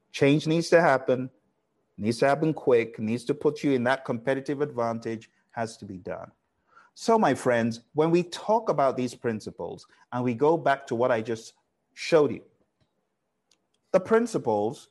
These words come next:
you could think of the principles like this. Think about the principles as being thought processing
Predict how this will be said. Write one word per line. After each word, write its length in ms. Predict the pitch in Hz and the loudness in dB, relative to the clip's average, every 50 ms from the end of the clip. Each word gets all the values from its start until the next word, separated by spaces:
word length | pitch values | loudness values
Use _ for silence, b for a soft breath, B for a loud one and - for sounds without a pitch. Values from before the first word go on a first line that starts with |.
| _ | _
you 100 | 135 156 | -6 -6
could 220 | 156 - 170 165 - | -2 -2 -4 -4 -4
think 380 | - - - 233 285 285 - | -10 0 0 0 0 2 0
of 120 | 170 143 131 | 0 0 0
the 80 | 131 | -2
principles 880 | - - - 160 147 147 147 - 156 - - 143 139 131 127 123 - - | -6 -4 -4 -4 -4 -4 -4 -6 -10 -8 -4 -2 0 0 -2 -4 -6 -4
like 320 | 135 117 107 104 - - | -4 -2 -2 -4 -6 -10
this. 380 | - 90 76 - - - - _ _ _ _ _ _ _ _ _ _ _ _ _ _ _ _ _ _ _ _ _ _ _ _ _ _ _ _ _ _ b b b b b b b b b b b _ _ _ _ | -14 -14 -14 -14 -18 -20 -20 _ _ _ _ _ _ _ _ _ _ _ _ _ _ _ _ _ _ _ _ _ _ _ _ _ _ _ _ _ _ b b b b b b b b b b b _ _ _ _
Think 460 | - - - - 202 233 262 247 - | -18 -12 -2 0 0 0 0 0 -2
about 340 | 185 147 139 127 123 - - | 0 4 4 4 4 4 0
the 60 | 117 | -4
principles 1000 | - - - 143 139 139 139 - 104 - - 85 80 120 - - - - - - _ _ _ _ _ _ _ _ b b b b _ _ - | -4 -2 -2 0 0 0 -2 -6 -8 -8 -8 -10 -10 -10 -12 -14 -18 -20 -20 -20 _ _ _ _ _ _ _ _ b b b b _ _ -2
as 200 | 123 123 123 113 | 0 0 0 0
being 480 | 107 107 131 123 117 113 113 110 110 - _ _ _ _ _ _ _ _ _ _ _ _ _ _ _ _ _ _ _ _ _ _ _ _ _ _ _ _ _ _ _ _ _ _ _ _ _ _ _ _ _ _ _ | -2 0 0 0 2 0 -2 -4 -4 -8 _ _ _ _ _ _ _ _ _ _ _ _ _ _ _ _ _ _ _ _ _ _ _ _ _ _ _ _ _ _ _ _ _ _ _ _ _ _ _ _ _ _ _
thought 540 | - - - - 175 175 180 175 - - - | -16 -14 -4 2 2 2 2 2 -2 -8 -18
processing 880 | - - 160 151 143 147 - 131 113 - - - 90 - - - - | -8 -2 0 0 0 -2 -4 -6 -6 -6 -8 -12 -12 -12 -14 -20 -20